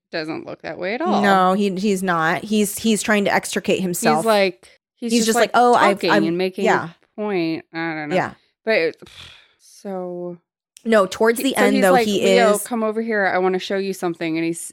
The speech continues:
Speaker 1: he's by a sign that says, "Danger, steep cliff, fatal drop." So this man can't make a joke to save his life because that
Speaker 2: No.
Speaker 1: was like, "I wanna show you something." This sign that warns you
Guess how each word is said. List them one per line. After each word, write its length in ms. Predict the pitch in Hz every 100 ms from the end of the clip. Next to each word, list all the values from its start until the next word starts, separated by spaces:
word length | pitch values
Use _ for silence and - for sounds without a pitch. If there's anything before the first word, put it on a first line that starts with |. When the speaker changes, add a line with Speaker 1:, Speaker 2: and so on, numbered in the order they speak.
| _
Speaker 1:
he's 600 | - 185 180 - - - - _ -
by 140 | 185
a 100 | 208
sign 240 | - 185 175
that 100 | 180
says, 160 | 175 -
"Danger, 460 | 170 170 175 190 180
steep 440 | - - 180 -
cliff, 260 | - 175 165
fatal 480 | _ 175 175 170
drop." 400 | 165 165 156 151 _ _ _ _
So 420 | - 208 196 180 _ _ _ _
this 200 | 202 208
man 280 | 226 220 233
can't 320 | - 233 233
make 160 | 233 240
a 60 | 214
joke 240 | 185 180
to 80 | 185
save 220 | 185 170
his 140 | 165
life 300 | 165 175 165
because 240 | - 175 165
that 160 | 165 180
Speaker 2:
No. 60 |
Speaker 1:
was 160 | 170 -
like, 240 | 170 - -
"I 100 | 185
wanna 240 | 196 196
show 180 | - 208
you 160 | 202
something." 540 | 190 165 160 151 143 151 _ _ _ _
This 140 | 190 -
sign 420 | 202 185 180 180
that 340 | 165 - -
warns 340 | 180 175 214 208
you 380 | 202 196 190